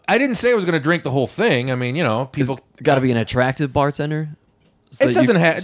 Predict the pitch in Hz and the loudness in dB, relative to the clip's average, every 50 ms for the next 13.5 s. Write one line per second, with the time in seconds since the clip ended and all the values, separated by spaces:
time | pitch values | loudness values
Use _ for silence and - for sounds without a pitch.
0 | - 147 135 127 127 123 123 123 - - 135 127 120 - - 143 147 165 165 135 | 2 2 4 2 2 2 0 0 2 2 0 0 -2 -2 0 0 0 0 0 -2
1 | 120 127 - 123 101 117 117 113 110 - 120 110 104 101 104 - - 104 101 403 | -4 -4 -6 -2 2 2 2 2 2 0 -4 -4 -4 -6 -6 -6 -6 -6 -6 -4
2 | - - 381 190 170 135 117 110 - 98 92 92 110 131 127 151 135 104 101 113 | -2 -2 0 2 2 2 2 2 -2 -6 -6 -6 -6 -4 0 2 2 2 0 -4
3 | - 92 - 185 135 117 123 139 - _ _ _ _ _ _ - - 151 143 - | -6 -6 -6 -4 -4 -4 -6 -6 -10 _ _ _ _ _ _ -10 -10 -10 -10 -10
4 | _ _ - 180 127 104 104 117 135 139 143 151 147 139 135 123 135 135 127 123 | _ _ -6 -4 -4 -2 -2 0 0 0 2 2 4 4 2 4 4 0 0 0
5 | 131 123 117 - - 120 110 135 - - - _ _ _ _ - 143 160 160 - | -2 -4 -4 -4 -4 -4 -4 -4 -6 -12 -20 _ _ _ _ -6 -2 -2 -2 0
6 | - 165 156 147 139 - - - - - - _ _ _ - - 160 214 196 190 | 0 0 2 2 2 0 -4 -18 -20 -20 -20 _ _ _ -12 -12 -10 -4 0 0
7 | 190 196 190 160 160 151 139 135 123 120 107 135 143 - 120 98 90 - - 107 | 2 2 2 2 2 4 4 2 2 0 0 0 0 0 -2 -10 -10 -10 -12 -12
8 | 87 95 95 90 87 80 82 98 92 92 85 85 82 90 - - - - - - | -8 -6 -6 -6 -6 -8 -10 -10 -10 -10 -10 -12 -14 -14 -16 -16 -12 -12 -12 -10
9 | - 131 113 95 92 - 165 139 139 143 147 165 135 110 104 - - - 165 147 | -4 -2 0 0 2 2 0 0 0 0 0 0 0 -2 -6 -10 -10 -4 -2 -2
10 | - 147 143 139 139 139 123 120 120 107 127 143 - 120 104 85 98 - - - | -2 -2 -4 -4 -4 -6 -6 -6 -6 -6 -6 -8 -6 -8 -10 -10 -10 -12 -10 -6
11 | - - - 127 117 117 113 131 - - 403 392 392 269 311 196 147 147 131 - | -4 0 2 2 4 4 4 2 0 -2 0 0 2 0 0 0 2 0 0 2
12 | - 127 123 127 131 135 131 123 - 139 160 147 107 110 127 139 156 143 131 120 | 0 0 0 2 0 -2 -4 -2 -2 0 2 2 2 2 2 2 4 2 2 2
13 | - 127 113 107 104 - - - 110 | 2 2 2 2 2 -2 -6 -8 -10